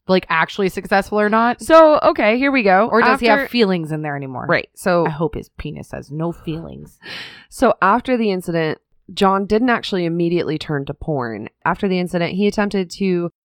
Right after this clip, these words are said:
Speaker 2: basically raise money by forming a band. Yes. And,
Speaker 1: A
Speaker 2: uh,
Speaker 1: band.
Speaker 2: I don't know what kind of band it is. I didn't actually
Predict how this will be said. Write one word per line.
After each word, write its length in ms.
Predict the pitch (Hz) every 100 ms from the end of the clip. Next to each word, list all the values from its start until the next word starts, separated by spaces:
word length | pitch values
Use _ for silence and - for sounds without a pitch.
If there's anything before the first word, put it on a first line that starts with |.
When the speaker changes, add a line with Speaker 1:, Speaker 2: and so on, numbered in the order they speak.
| _ -
Speaker 2:
basically 420 | 247 269 339 359
raise 320 | 185 170 170
money 360 | 170 131 147 156
by 320 | 160 151 143 - -
forming 560 | 160 156 147 143 143 -
a 80 | 147
band. 680 | 143 139 123 127 180 247 - _ _ _ _
Yes. 500 | - - - - - _ _ _ -
And, 380 | 170 170 170 165
Speaker 1:
A 40 |
Speaker 2:
uh, 40 | 156
Speaker 1:
band. 440 | 143 143 160 165 175
Speaker 2:
I 100 | 180
don't 140 | 190
know 80 | 175
what 160 | 165
kind 180 | - 143
of 60 | 139
band 260 | - 120
it 80 | -
is. 240 | - - -
I 300 | 143 143 143
didn't 320 | - 151 147
actually 720 | 127 - 151 139 131 123 -